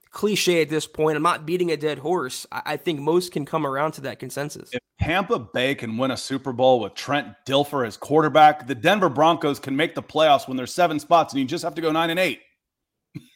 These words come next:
Speaker 1: I, I, I mean, literally, Jared Goff has been to a Super Bowl. J-, Jimmy Garoppolo has been
Speaker 2: Rex
Speaker 1: to a Super
Speaker 2: Grossman.
Speaker 1: Bowl. Rex Grossman. There's been so many examples. I know it's a quarterback league, but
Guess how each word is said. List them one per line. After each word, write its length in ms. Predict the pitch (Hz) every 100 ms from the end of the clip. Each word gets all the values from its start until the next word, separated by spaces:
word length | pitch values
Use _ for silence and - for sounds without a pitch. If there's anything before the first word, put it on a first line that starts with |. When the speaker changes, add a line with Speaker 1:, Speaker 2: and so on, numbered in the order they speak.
| _ _ -
Speaker 1:
I, 60 | - 254 226 254
I, 240 | - 202 -
I 100 | 208
mean, 320 | 254 277 262 202
literally, 840 | 190 240 285 277 247 233 202 175 -
Jared 540 | 175 151 214 226 240 147
Goff 460 | 165 180 139 - _ _ -
has 200 | 180 165
been 200 | 165 165
to 160 | 180
a 40 | 160
Super 300 | - 165 143
Bowl. 300 | 131 107 - - -
J-, 280 | 143 170 214
Jimmy 420 | 185 226 254 285
Garoppolo 760 | 226 233 185 196 190 185 151 123
has 200 | 160 151
been 200 | 139 165
Speaker 2:
Rex 140 | 127 156
Speaker 1:
to 60 |
a 40 | 160
Super 240 | 170 151
Speaker 2:
Grossman. 520 | 123 151 - - 107
Speaker 1:
Bowl. 80 | 87 - _
Rex 320 | 139 196 - -
Grossman. 420 | 196 226 - 151
There's 160 | 180
been 160 | 185 233
so 180 | - 233
many 240 | 240 226
examples. 600 | 208 156 165 208 175 147
I 80 | 156
know 160 | 185 220
it's 120 | -
a 40 |
quarterback 600 | - 202 196 180 170 156
league, 380 | 156 180 202 143
but 240 | 147 147